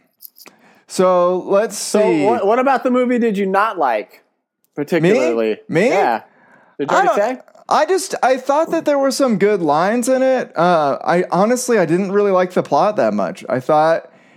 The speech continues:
Speaker 1: it, it just, I could have predicted it, like, from the beginning. I didn't see, like, she was gonna try to sabotage him and end up being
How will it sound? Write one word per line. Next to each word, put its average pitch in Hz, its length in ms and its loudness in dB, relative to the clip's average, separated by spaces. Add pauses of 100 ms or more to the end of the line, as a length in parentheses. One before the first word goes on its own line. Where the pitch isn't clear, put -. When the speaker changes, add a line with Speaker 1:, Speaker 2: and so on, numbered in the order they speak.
(280)
Speaker 1:
it, 156 400 0
it 160 140 2
just, 175 480 -2
I 170 80 2
could 233 200 0
have 220 120 0
predicted 190 500 2
it, 147 300 0 (600)
like, 151 280 0
from 156 240 0
the 147 60 -2
beginning. 127 600 -2 (360)
I 196 120 2
didn't 302 280 -2
see, 247 380 0
like, 175 640 0 (640)
she 220 260 0
was 202 160 0
gonna 196 280 0
try 196 180 0
to 175 80 -2
sabotage 170 680 2
him 160 80 0
and 143 80 0
end 151 140 0
up 139 120 0
being 127 400 -2